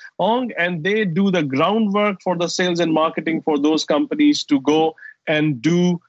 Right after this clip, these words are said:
and implement the projects in those countries, actually. So, so, so mostly our experience so far is the latter one.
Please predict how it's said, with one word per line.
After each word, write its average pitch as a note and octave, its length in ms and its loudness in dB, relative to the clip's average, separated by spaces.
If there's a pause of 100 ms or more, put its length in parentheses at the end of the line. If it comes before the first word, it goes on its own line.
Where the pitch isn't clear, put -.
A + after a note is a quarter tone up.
(160)
and D3 120 2
implement E3+ 520 0
the C#3 80 -2
projects D3+ 460 -2
in C#3+ 80 0
those C#3 220 -2
countries, C3 400 0
actually. G2+ 420 -4 (400)
So, E3 280 0
so, F3+ 180 -2
so - 160 0
mostly A3+ 420 2
our G3+ 180 2
experience F3+ 640 -2
so F3 200 0
far A#3 560 0
is F#3 240 0
the D#3+ 80 0
latter D3 320 0
one. C4 280 0